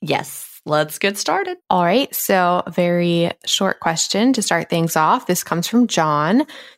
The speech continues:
Speaker 2: The subject is caffeine pills. And John says, "I can't drink black coffee. Is it okay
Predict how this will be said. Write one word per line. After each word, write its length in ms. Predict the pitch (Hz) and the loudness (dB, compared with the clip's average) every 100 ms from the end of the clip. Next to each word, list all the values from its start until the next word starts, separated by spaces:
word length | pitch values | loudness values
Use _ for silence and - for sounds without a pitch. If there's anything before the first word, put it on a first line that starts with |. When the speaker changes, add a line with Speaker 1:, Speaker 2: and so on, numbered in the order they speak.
| _ | _
Speaker 2:
The 60 | 190 | -2
subject 540 | 196 185 196 190 - | 0 2 0 0 0
is 220 | 180 165 - | -2 0 -2
caffeine 600 | - 170 175 165 165 156 | -4 -4 -2 0 0 0
pills. 580 | 160 156 170 269 311 - | 0 0 2 2 0 -2
And 360 | 180 170 170 - | 0 2 0 -2
John 420 | - 180 165 165 165 | -4 -2 0 0 -2
says, 600 | - 160 160 247 262 - - _ _ _ _ | 0 0 2 0 -2 -10 -20 _ _ _ _
"I 60 | 185 | -6
can't 400 | - 233 262 - | 0 2 2 -2
drink 380 | 214 214 214 | 0 0 0
black 300 | - 170 - | -2 0 -2
coffee. 680 | - 214 220 214 220 214 220 - | -2 0 0 2 2 2 0 0
Is 180 | 185 214 | 0 0
it 140 | - | 0
okay 480 | 226 - 180 165 | -2 -2 -4 -2